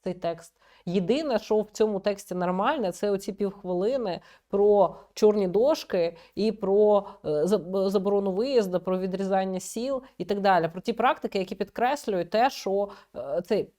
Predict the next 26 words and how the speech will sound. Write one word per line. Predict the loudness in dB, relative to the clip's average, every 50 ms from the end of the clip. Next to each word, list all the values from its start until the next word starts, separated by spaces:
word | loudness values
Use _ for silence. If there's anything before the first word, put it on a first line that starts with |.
| _
по-перше, | _ -8 0 4 6 6 6 6 0 -6 -8 -8 -4 -2
там | -2 0 0 0
не | 0
зрозуміло, | 0 0 -2 -2 -2 -4 -4 -4 -4 -2 -4 -4
чому | -4 -6 -6 -4 -2 -2 -2
Україну | 0 0 -2 -2 -4 -6 -6 -6 -6 -8 -8 -8 -6
так | -6 -8 -6 -6
упокорювали. | -8 -10 -10 -8 -6 -4 -4 -2 -4 -4 -6 -8 -10 -14 -16 _ _ _ _ _ _ _ _ _ _ -20 -20 _ _
І | 0 2 6
немає | 6 6 8 8 8 8 8 6
питання, | 6 4 2 2 2 2 2 0 0 -2 -4 -4
і | -2 -2 -2
взагалі | 0 0 0 2 2 0 0
не | 0 0
звучить | -2 -2 -6 -6 -6 -6 -6
історія | -6 -8 -6 -4 -2 0 0 0
про | -2 -2 -4 -4
упокорення | -2 -4 -4 -2 -4 -6 -4 0 2 2 2 2 2 -2 -2 -4
України. | -4 -6 -4 -6 -6 -6 -4 -8 -8 -10 -12 -14 -16 -18 _ _ -20 -16 _
Звучить | -4 -4 -2 -2 0 -2 -2
історія | -2 -2 -2 -2 0 2 2 2
про | 2 0 -2
те, | 0 -2 -2
що | -2 -4 -10 -12 -18 -20 _ _
капіталістичний | -2 0 0 4 2 4 4 4 -2 -2 -6 -4 -4 -6 -4 -4 -4 -2
Запад, | 0 2 2 2 2 0 -4 -6